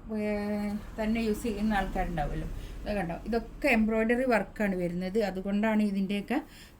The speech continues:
റേറ്റ് വരുന്നത് കേട്ടോ. ഇതൊക്കെ എംബ്രോയ്ഡറി വർക്കാണ് ഇതൊക്കെ കേട്ടോ. ഇത്, ഇത് പ്രിൻ്റാണ്, ഡിജിറ്റൽ പ്രിൻ്റ്. ഈ പ്രിൻ്റിൻ്റെ മുകളിൽ കൂടി ഇങ്ങനെ ഇതൊക്കെ എംബ്രോയ്ഡറി വർക്ക് കേട്ടോ. ഇങ്ങനെ വരുന്നുണ്ട്. ബാക്ക്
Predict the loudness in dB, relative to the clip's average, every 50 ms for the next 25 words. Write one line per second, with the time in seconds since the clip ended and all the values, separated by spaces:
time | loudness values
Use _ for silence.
0 | -2 0 2 2 2 0 -2 -2 -2 -2 -2 -2 -4 -6 -6 -6 -4 -4 -4 -4
1 | -4 -6 -6 -4 -4 -4 -2 -2 -2 -2 -2 -2 -2 -2 -2 -2 -2 -4 -4 -4
2 | -2 0 0 0 -2 -4 -6 -10 -12 -14 -16 -18 -20 -20 -20 -20 -20 -16 -12 -10
3 | -8 -8 -8 -10 -12 -16 -18 -18 -18 -16 -16 -16 -16 -16 -16 -16 -14 -10 -4 -2
4 | 0 0 0 0 0 2 2 2 2 2 2 2 2 2 2 2 4 2 2 2
5 | -2 -8 -8 -8 -8 -6 -4 -2 -2 -2 -2 -2 -2 -4 -4 -2 -4 -2 -2 -4
6 | -4 -4 -2 0 0 0 0 -2 -4 -2 0 2 2 4 2 2 4 4 4 6
7 | 6 4 4 2 2 2 2 2 4 4 4 4 2 2 0 -2 -2 -2 -2 -2
8 | -4 -2 -2 0 2 2 2 2 0 -2 -2 -2 -2 -2 0 -2 -2 -4 -6 -8
9 | -6 -6 -6 -6 -6 -10 -14 -20 -20 -20 -20 -20 -20 -18 -14 -10 -6 -4 -2 0
10 | 0 -2 -4 -6 -8 -8 -8 -8 -10 -12 -14 -14 -14 -16 -16 -16 -18 -18 -18 -18
11 | -16 -12 -6 -2 0 2 2 2 2 0 -2 -4 -6